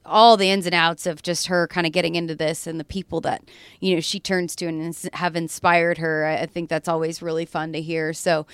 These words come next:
um, you know, speaking of that, uh, another, uh, awesome, awesome coach here on campus, Patty Gasso, back-to-back defending national champs, uh, entering her twenty-fourth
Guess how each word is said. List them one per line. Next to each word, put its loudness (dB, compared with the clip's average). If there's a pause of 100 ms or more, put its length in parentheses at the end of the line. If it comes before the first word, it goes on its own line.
(280)
um, 4
you -6
know, -2
speaking -2
of 2
that, 12 (260)
uh, 6
another, 12 (300)
uh, 0 (260)
awesome, 4
awesome -2
coach 0
here 0
on -2
campus, -4
Patty 4
Gasso, 6 (720)
back-to-back 8
defending 0
national 2
champs, 0
uh, -10
entering -4
her -2 (320)
twenty-fourth 2